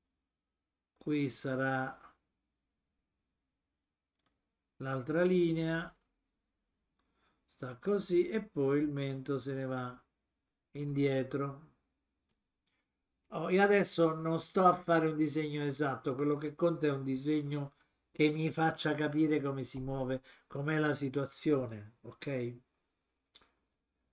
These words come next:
Questo lo dico. Oh, poi qui che c'è?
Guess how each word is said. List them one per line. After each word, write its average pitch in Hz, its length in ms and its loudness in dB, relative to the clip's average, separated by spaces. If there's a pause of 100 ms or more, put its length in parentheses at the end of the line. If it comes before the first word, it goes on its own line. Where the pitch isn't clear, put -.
(400)
Questo 135 440 -6
lo 127 100 -2
dico. 123 320 -6
Oh, 156 220 0
poi 190 300 4
qui 180 240 8
che 170 160 2
c'è? 120 360 -6